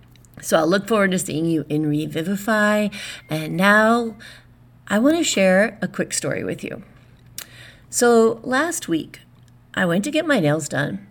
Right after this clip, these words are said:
I'm sitting in the nail salon, and about five feet away from me is a woman who is getting a pedicure. She's sitting in one of the spa chairs. And there's an empty chair next to her. A few minutes later, a second woman comes in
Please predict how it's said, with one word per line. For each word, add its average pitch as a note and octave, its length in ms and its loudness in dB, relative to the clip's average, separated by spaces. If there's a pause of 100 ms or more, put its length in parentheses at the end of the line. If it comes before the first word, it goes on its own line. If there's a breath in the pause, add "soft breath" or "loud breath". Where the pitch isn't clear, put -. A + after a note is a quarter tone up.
I'm F3+ 140 -4
sitting G#3+ 320 0
in B3 100 4
the C4 80 4
nail D#3+ 220 0
salon, - 600 -8
and F#3 140 -4
about F3 480 0
five C#4+ 400 0
feet F4 220 -2
away E3+ 200 2
from D#3+ 220 -4
me D3+ 380 -4
is E3 160 -6
a F#3+ 80 -4
woman D#3 400 -2
who E3+ 160 -6
is D#3 420 -2
getting D#3+ 240 -2
a A#3 60 0
pedicure. D#3+ 560 -2
She's D#3 200 -6
sitting E3 260 -2
in F3 140 0
one D#3 120 0
of D3 80 -2
the E3+ 80 -6
spa C3+ 320 -4
chairs. - 480 -10 (560 loud breath)
And A#3 120 6
there's C4+ 160 8
an C4+ 60 6
empty C4+ 300 4
chair E4 240 -2
next E3+ 280 0
to F3 120 0
her. E3 260 2
A F3+ 60 2
few F#3 200 -2
minutes G3 300 2
later, D3+ 460 0
a D#3 160 -2
second D#3+ 340 -4
woman D3+ 300 0
comes F3+ 320 -2
in F3 340 -2